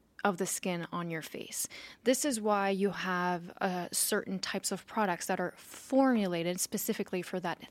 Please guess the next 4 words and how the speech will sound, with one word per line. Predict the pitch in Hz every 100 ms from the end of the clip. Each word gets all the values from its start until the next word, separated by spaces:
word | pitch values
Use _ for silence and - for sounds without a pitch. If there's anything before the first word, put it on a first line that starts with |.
| - -
thin | 208 175 165 160 170 _ _ _
eye | - 180 165 -
area. | 151 104 - - - - - - -
And | - 208 196 196 190